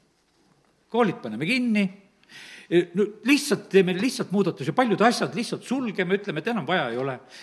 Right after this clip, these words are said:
Piirid paneme kinni, me ei reisi praegusel hetkel, saunad paneme kinni, me ei kä-, ei käi saunas, ujulad paneme kinni, me ujumas ei käi. Me teeme lihtsalt neid asju, me teeme selliselt, ei, seda, seda, seda ei tee. Ja, ja teatud asju me teeme. Ja, ja lihtsalt muudatused tulevad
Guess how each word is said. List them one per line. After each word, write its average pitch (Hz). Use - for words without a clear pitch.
Piirid 254
paneme 135
kinni, 202
me 269
ei 151
reisi 190
praegusel 175
hetkel, 170
saunad 269
paneme 143
kinni, 196
me 139
ei 131
kä-, 190
ei 151
käi 208
saunas, 196
ujulad 269
paneme 160
kinni, 202
me 165
ujumas 127
ei 147
käi. 208
Me 202
teeme 247
lihtsalt 311
neid 214
asju, 247
me 180
teeme 247
selliselt, -
ei, 262
seda, 208
seda, 165
seda 123
ei 101
tee. 98
Ja, 220
ja 320
teatud 226
asju 214
me -
teeme. 123
Ja, 202
ja 226
lihtsalt 214
muudatused 233
tulevad 170